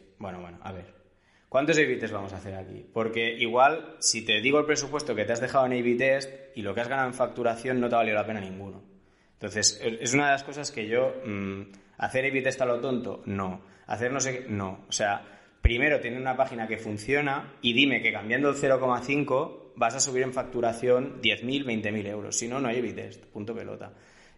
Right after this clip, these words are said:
Y, y esto era con, también con el C R M. ¿Para qué hay que digi-, cuántas personas hacen esto que hay que digitalizar?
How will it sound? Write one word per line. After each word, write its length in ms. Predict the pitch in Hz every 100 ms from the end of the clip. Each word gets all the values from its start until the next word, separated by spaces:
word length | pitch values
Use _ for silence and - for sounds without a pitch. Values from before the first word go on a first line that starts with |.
| _
Y, 320 | 120 117 117
y 20 | 123
esto 180 | -
era 200 | 147 147
con, 240 | 127 107 104
también 260 | 98 104
con 140 | 117 131
el 80 | 110
C 120 | 117
R 200 | 107 107
M. 180 | 107 104
¿Para 180 | 113
qué 80 | 113
hay 60 | 135
que 100 | 160
digi-, 320 | 156 143 123
cuántas 300 | 135 151 139
personas 320 | 160 240 131
hacen 240 | 127 123 117
esto 160 | 113
que 80 | 110
hay 60 | 107
que 80 |
digitalizar? 580 | 101 104 95 98 98 -